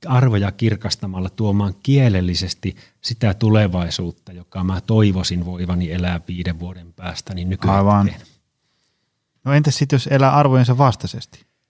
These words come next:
Speaker 2: Vai vaikka niinku työelämässä,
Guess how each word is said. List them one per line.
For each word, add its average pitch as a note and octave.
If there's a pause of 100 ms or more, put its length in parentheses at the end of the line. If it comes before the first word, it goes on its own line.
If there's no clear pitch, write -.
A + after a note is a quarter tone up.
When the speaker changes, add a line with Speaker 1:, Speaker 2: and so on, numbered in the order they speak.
(160)
Speaker 2:
Vai A2+
vaikka A2+
niinku G#2 (1400)
työelämässä, F#2+